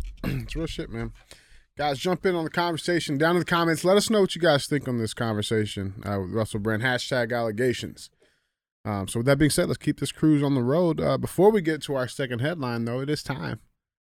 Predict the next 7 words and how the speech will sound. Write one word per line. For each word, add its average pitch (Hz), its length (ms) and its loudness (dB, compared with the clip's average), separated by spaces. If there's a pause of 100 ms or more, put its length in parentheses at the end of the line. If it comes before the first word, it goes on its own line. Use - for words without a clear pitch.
(920)
We 143 80 -4
gotta, 139 260 -2
uh, 113 440 -2 (320)
cruise 143 240 -2
the 127 80 -4
motherfucking 127 420 -2
comments. 135 540 -8